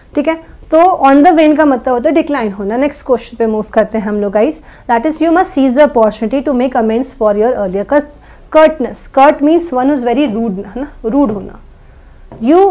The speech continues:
must seize, seize का मतलब होता है छीन लेना, है ना, या जकड़ लेना, grasp कर लेना। You must seize the opportunity, ये भी आपका एक idiom है। Seize the opportunity का मतलब होता है उसको,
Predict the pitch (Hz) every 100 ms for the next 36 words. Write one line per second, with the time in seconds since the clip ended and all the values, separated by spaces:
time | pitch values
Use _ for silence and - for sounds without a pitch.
0 | - 254 302 - - 220 208 - 311 330
1 | 339 302 - 285 247 240 302 370 - -
2 | - - 311 302 269 202 180 190 254 311
3 | 262 240 240 - 254 262 233 208 208 202
4 | 202 - - 277 294 285 - - 202 190
5 | 190 190 - - - - 294 349 320 311
6 | 330 302 233 190 208 214 240 247 294 285
7 | 302 - 214 247 214 277 - - 285 262
8 | 311 285 240 - 247 262 240 - 220 214
9 | 330 - - - _ _ _ - 247 -